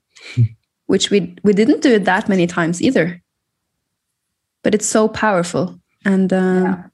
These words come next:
Speaker 1: it's cool because he explains, um, for those who really want the science behind, like you're really interested in, Fredrik, like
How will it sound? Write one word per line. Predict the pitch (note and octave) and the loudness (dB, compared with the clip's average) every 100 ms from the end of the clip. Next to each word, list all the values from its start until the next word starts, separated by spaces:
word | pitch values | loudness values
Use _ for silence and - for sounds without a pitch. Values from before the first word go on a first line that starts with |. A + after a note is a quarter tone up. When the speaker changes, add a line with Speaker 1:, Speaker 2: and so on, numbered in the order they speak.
| _ _ _ _ - - _ _ _ _ _ _ _ _ _ _ _ - | _ _ _ _ -20 -20 _ _ _ _ _ _ _ _ _ _ _ -12
Speaker 1:
it's | - - | -10 -4
cool | - A3+ | 0 2
because | G3+ G#3+ G3+ | 2 2 2
he | G#3 F3+ | 2 0
explains, | F#3 - G3 F3+ F3+ F3 F3+ | 0 -2 0 2 0 0 0
um, | E3+ E3 | 0 0
for | E3+ G3 | 0 0
those | F#3+ F#3+ F#3+ | 2 0 0
who | F#3 | 0
really | F#3 F3+ | 2 2
want | F#3 F3 | 0 0
the | - | -4
science | - G3 F#3 F3+ F3 | -2 -2 0 -4 -4
behind, | F#3 F3+ E3 D#3+ E3+ - - _ | -2 0 0 0 -2 -8 -16 _
like | - F#3 - | -4 -4 0
you're | G3+ G#3 | 2 4
really | F3+ E3+ | 2 0
interested | F3 F#3+ D#3+ | 0 -2 -4
in, | D#3+ | -4
Fredrik, | E3+ E3+ - | -4 -4 -2
like | D3+ - | -4 -6